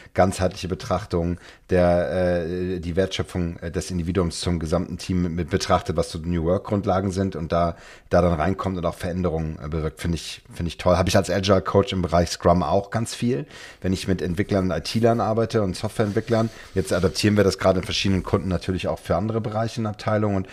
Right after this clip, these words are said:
da kommen wir dann, kommen wir dann auch so mit rein. Aber ich muss noch einmal tiefer reingehen, mein lieber Sven. Ähm, das ist doch, äh, äh, das motiviert doch. Also Geld ist doch am Ende der große Motivator. Das ist doch falsch, wenn ich das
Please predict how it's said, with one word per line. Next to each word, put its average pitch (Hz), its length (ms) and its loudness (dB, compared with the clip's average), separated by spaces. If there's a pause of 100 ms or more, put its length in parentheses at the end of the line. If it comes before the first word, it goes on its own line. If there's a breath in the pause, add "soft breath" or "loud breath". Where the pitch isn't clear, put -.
(260 loud breath)
da 92 100 2
kommen 104 180 6
wir 101 60 10
dann, 92 320 4
kommen 104 180 2
wir 98 60 4
dann 95 120 4
auch 107 140 -4
so - 140 -4
mit 90 200 0
rein. 78 220 0
Aber 90 140 4 (260 loud breath)
ich - 140 -6
muss 117 160 6
noch 143 80 10
einmal 123 180 6
tiefer 107 300 0
reingehen, 165 300 4
mein 90 120 4
lieber 92 180 4
Sven. 92 280 0 (260 loud breath)
Ähm, 107 400 8 (180)
das 110 300 4
ist - 160 2
doch, - 220 6 (320 soft breath)
äh, 113 480 8
äh, 104 60 6
das 117 200 4
motiviert 123 540 6
doch. 85 160 8
Also 98 200 0 (180)
Geld 120 280 8
ist - 160 2
doch 127 100 8
am 117 120 4
Ende 147 300 6
der 120 120 10
große 131 380 6
Motivator. 117 760 4 (280 loud breath)
Das - 180 6
ist 143 200 2
doch - 220 6
falsch, 147 540 6
wenn 131 120 2
ich - 160 -6
das 135 340 2